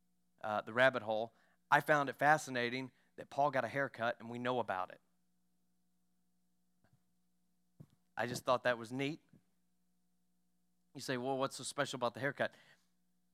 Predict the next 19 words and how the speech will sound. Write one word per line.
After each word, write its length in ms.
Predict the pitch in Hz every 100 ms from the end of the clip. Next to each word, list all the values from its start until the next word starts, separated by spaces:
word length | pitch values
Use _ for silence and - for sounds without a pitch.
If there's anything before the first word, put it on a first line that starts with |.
| _ -
He 80 | 156
was 140 | 160
under 220 | 156 147 127
a 40 |
vow. 380 | 131 135 104 - _ _ -
He 100 | 139
had 120 | 127
been 160 | 147
under 240 | 139 117 110
a 40 |
vow. 360 | 107 123 104 - _ _ _ _ _ _ _ -
And 380 | 135 139 135 131 -
in 180 | 143 135
those 260 | 143 175 160
days, 500 | 143 127 131 123 - -
the 80 | 117
Jewish 380 | 120 156 151 -
people, 380 | 123 117 123 - _ _ _ _ _ _ _ -
uh, 300 | 120 113